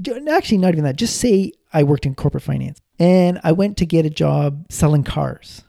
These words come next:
just random. And, and while I'm selling cars, a, just say I get tired of selling cars, and in that, say, a car dealership,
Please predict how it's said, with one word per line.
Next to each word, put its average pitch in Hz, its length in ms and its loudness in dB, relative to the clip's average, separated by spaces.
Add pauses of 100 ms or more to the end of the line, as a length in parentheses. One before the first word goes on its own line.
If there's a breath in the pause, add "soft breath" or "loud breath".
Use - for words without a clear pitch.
just - 220 -14
random. 131 480 -2 (180)
And, 156 380 2 (400)
and 170 340 0
while 233 160 4
I'm 226 80 4
selling 190 300 0
cars, 165 340 2 (240 soft breath)
a, 151 380 2 (180)
just 180 220 0
say 208 100 6
I 180 80 6
get 170 160 -2
tired 175 160 0
of 156 80 -4
selling 156 160 -2
cars, 156 380 -4 (120)
and 160 160 0
in 185 280 2
that, 165 400 -4
say, 147 320 0
a 139 80 -2
car 151 240 2
dealership, 143 560 -2